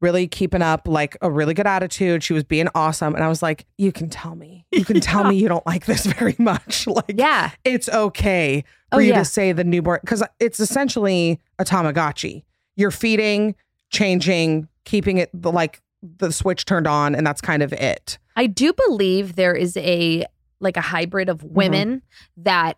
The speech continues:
Speaker 2: really do enjoy it. I
Speaker 1: Mm-hmm.
Speaker 2: don't personally understand those people because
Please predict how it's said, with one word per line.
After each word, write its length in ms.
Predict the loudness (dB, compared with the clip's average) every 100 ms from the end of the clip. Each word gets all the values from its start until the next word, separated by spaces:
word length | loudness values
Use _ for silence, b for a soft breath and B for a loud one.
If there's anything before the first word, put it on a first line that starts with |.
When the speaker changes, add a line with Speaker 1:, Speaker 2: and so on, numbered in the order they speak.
| -10
Speaker 2:
really 400 | -4 0 0 0
do 420 | -4 -4 0 2
enjoy 480 | 2 2 2 2 4
it. 300 | 4 2 -2 0
I 180 | 4 6
Speaker 1:
Mm-hmm. 60 | 4
Speaker 2:
don't 200 | 0 -6
personally 720 | -4 -4 -2 -4 -2 -2 -2
understand 640 | -2 -4 -6 -6 -4 -2
those 180 | -4 -4
people 400 | -4 0 2 2
because 320 | 0 -2 -4